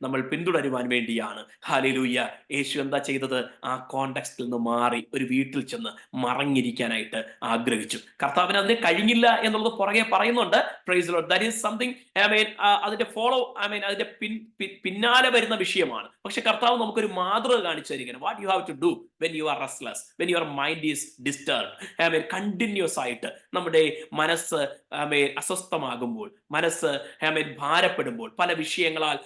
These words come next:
നമ്മൾ സംഘർഷമുള്ളവരാകുമ്പോൾ കർത്താവ് പറയുകയാണ്, അല്ലെങ്കിൽ കർത്താവ് മാതൃക കാണിച്ചു തരികയാണ്. ആ കോണ്ടെക്സ്റ്റിൽ നിന്ന് ഇച്ചിരി ദൂരേക്ക് മാറി നിൽക്ക്. I mean, ഒരു യാത്രയൊക്കെ പോയിട്ട് വാ. ഹല്ലേലൂയ. അല്പം, I mean, മാറി വേറൊരു സ്ഥലത്ത് ചെന്നൊന്ന് താമസിക്ക്.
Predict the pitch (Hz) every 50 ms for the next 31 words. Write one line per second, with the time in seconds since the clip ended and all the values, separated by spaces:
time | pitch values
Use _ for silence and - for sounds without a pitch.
0 | - - 160 160 156 151 - 175 170 185 190 170 - - - - - 185 170 156
1 | 143 135 - 120 113 113 113 113 107 104 104 - - - _ - 156 143 - 151
2 | 143 135 131 135 127 127 127 127 127 123 120 117 113 120 143 143 - 151 143 -
3 | 147 143 135 135 139 147 143 151 151 139 131 127 123 113 - 127 117 113 110 113
4 | 110 101 104 104 104 101 - - _ - - 160 - - 139 139 139 147 139 -
5 | - 127 120 113 - 123 113 110 117 120 123 117 113 113 123 107 107 104 104 104
6 | 107 - 104 - - - - - - - - - 147 143 135 139 139 135 135 135
7 | - 147 143 135 123 123 123 143 147 - 151 127 113 - 127 113 - 123 123 117
8 | 117 131 113 107 98 - - - - - 156 139 131 139 135 143 147 135 131 139
9 | 135 131 - - - 156 175 165 170 165 143 - - - - - 165 160 156 156
10 | 156 151 147 147 156 156 151 147 139 147 151 151 147 143 - - 139 139 135 -
11 | 139 131 131 131 127 120 117 117 120 117 127 135 131 135 113 110